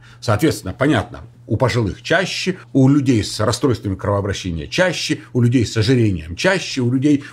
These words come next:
у кого плотная обувь, которая мешает кровообращению, тоже чаще и так далее. Особенно опасный, а, онихомикоз. По большому счёту,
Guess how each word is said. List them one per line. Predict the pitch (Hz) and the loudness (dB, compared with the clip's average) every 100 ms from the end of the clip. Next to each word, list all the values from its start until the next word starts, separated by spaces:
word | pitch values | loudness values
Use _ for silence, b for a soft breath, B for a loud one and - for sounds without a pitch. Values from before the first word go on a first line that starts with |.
| - | -4
у | |
кого | 127 143 | 2 2
плотная | 139 156 160 - 131 131 | 4 4 4 2 2 4
обувь, | 139 151 113 98 | 4 4 2 -2
которая | 110 117 110 | -2 0 4
мешает | 117 120 127 113 110 B B | 4 2 2 2 2 B B
кровообращению, | 131 127 127 120 - 104 101 | 0 2 2 0 0 0 0
тоже | 107 156 107 | 2 2 0
чаще | - 202 185 - 156 B | 0 0 0 -6 -6 B
и | 175 | 0
так | 135 80 | 0 -2
далее. | - 60 - B B B B | -8 -14 -20 B B B B
Особенно | 127 - - 220 190 156 131 | -2 -2 0 2 2 2 0
опасный, | - 123 127 117 - 107 101 B B B | -2 -2 0 0 -2 -2 -2 B B B
а, | - 120 117 - | 0 2 0 0
онихомикоз. | 180 185 151 139 131 - 82 - | 2 2 2 2 2 0 -6 -2
По | 127 | 0
большому | 143 - 175 131 | 2 0 0 -2
счёту, | - 139 104 80 | -2 -2 -2 -6